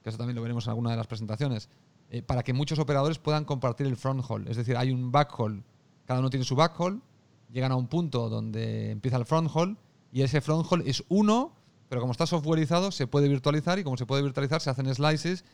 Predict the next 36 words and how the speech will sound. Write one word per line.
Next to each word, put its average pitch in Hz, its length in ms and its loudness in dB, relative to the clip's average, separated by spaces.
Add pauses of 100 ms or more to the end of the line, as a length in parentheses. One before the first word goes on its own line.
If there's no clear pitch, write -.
(180)
y 127 100 -8
cada 147 340 2
operador 147 640 2 (360)
controla 139 460 0
uno 139 200 0
de 139 60 0
esos 139 160 -4
slices 151 520 -2
en 143 100 0
una 156 140 0
infraestructura 143 560 -2
física 156 360 -4
común, 131 400 0 (560)
que 127 80 -4
esto 131 160 -2
va 139 140 4
en 131 100 0
línea 143 260 2
con 123 220 0
lo 117 100 -2
que 110 200 -2
estamos 117 300 -4
viendo, 120 220 -2
por 123 100 -4
ejemplo, 113 280 -4
con 120 120 -2
la 113 120 -4
de 110 80 -6
compartición 113 540 -4
de 113 260 -2
infraestructura, 123 800 -2 (460)
cuando 117 180 -2
se 120 120 -2
habla 120 200 2
de 117 260 0
compartir 113 760 -2